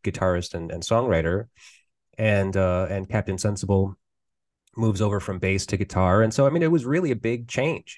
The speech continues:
uh, like, a, like, band lineup wise. I mean, the th-, three, three still original members, but I mean, writing wise and, like, the process was completely different.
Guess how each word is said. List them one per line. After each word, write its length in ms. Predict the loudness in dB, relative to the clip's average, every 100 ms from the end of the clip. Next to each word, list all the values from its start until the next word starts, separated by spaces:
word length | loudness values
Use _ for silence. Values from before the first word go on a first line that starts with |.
| -6
uh, 60 |
like, 200 | -4 -2
a, 100 | -2 -4
like, 220 | -4 -6 -8 _ _ _ _ -12
band 480 | 0 4 4 2
lineup 420 | 2 0 2 -2 0
wise. 580 | 0 0 -2 -6 -8 -6
I 60 |
mean, 380 | -2 0 -2 -6 -8
the 80 | -10
th-, 120 | -12 _ _ 0
three, 160 | 0
three 440 | 0 -4 -8 -2 -2
still 300 | 0 2 2
original 400 | 2 2 0 -2
members, 460 | 0 0 0 -2
but 160 | 0 0
I 80 | 0
mean, 380 | 0 -2 -4 -8
writing 420 | 0 2 2 0
wise 640 | 0 0 0 0 -4 -8 -8
and, 320 | -4 -4 -4
like, 360 | -2 -4 -4 -16 _ -20 -20 _ _ _ -2
the 80 |
process 420 | 2 2 2 0 0
was 140 | 0
completely 420 | 0 0 -2 -2
different. 360 | -4 -4 -6